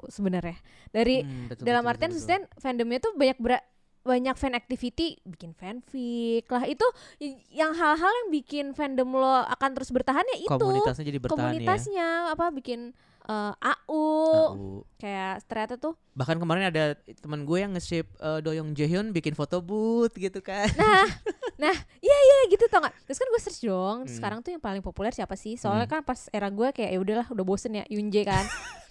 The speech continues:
Speaker 2: Yang udah nggak real itu.
Speaker 1: Eh, yang udah nggak real itu. Emang dari awal kagak real.
Speaker 2: <laughs> Kan udah ke-, udah nikah, K-, eh, M-, M K M F dua ribu delapan.
Speaker 1: Oh iya, iya, udah cerai, udah cerai.
Speaker 2: Udah
Speaker 1: Abis
Speaker 2: cerai
Speaker 1: itu
Speaker 2: sekarang.
Speaker 1: nikah, cerai.
Speaker 2: Iya, udah cerai. <laughs>
Speaker 1: Cuma setahun doang. <laughs>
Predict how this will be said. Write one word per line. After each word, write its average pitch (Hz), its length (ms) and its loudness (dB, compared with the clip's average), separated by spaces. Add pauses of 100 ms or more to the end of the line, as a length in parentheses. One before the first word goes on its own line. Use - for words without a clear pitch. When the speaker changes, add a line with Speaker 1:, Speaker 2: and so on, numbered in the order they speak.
(160)
Speaker 2:
Yang 180 240 2
udah 190 80 4
nggak 180 240 2
real 180 160 2
itu. 170 160 -2
Speaker 1:
Eh, 190 160 4
yang - 80 2
udah 233 80 2
nggak 226 160 2
real 226 160 2
itu. 226 160 -2
Emang 311 240 2
dari 440 240 6
awal 311 160 6
kagak 370 400 4
real. 415 240 8 (560)
Speaker 2:
<laughs> - 560 -6
Kan 294 160 4
udah 254 160 0
ke-, - 160 -10
udah 254 240 0
nikah, 226 560 6
K-, 214 160 0
eh, 202 200 -2 (120)
M-, 202 160 -4 (160)
M 190 160 -4
K 214 40 0 (120)
M 196 80 -4
F 196 160 2
dua 202 160 4
ribu 185 160 4
delapan. 185 160 8
Speaker 1:
Oh 294 80 8
iya, 185 240 8
iya, 165 160 6
udah - 80 4
cerai, 440 320 2
udah 285 160 4
cerai. 339 160 2
Speaker 2:
Udah 269 100 6
Speaker 1:
Abis 302 140 4
Speaker 2:
cerai 349 80 0
Speaker 1:
itu 403 80 -4
Speaker 2:
sekarang. 392 240 0
Speaker 1:
nikah, 392 240 -2
cerai. 302 320 2
Speaker 2:
Iya, 147 160 -4
udah 135 160 -8
cerai. 151 120 -4 (160)
<laughs> - 120 -6
Speaker 1:
Cuma - 240 4
setahun 494 400 8
doang. 453 400 10
<laughs> - 440 4